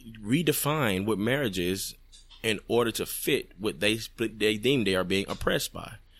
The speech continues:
because they don't get, they don't have that right in certain places. And so that's an oppression. They would consider that an oppression.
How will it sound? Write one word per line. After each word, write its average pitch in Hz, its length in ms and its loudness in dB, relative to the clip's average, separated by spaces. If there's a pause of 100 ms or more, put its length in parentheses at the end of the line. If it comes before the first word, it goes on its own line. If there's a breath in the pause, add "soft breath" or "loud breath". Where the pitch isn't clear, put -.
(240 loud breath)
because 104 300 2
they 110 100 6
don't 104 320 0
get, - 380 -4
they 104 80 0
don't 107 140 0
have 107 360 -4
that 90 240 -2
right 104 340 -2
in 92 100 -4
certain 90 260 -4
places. 110 520 -6 (540 loud breath)
And - 80 -4
so 107 120 4
that's 120 220 6
an 127 80 4
oppression. 117 460 0
They 110 100 8
would 135 140 4
consider 131 300 2
that 120 240 2
an 107 120 0
oppression. 107 640 0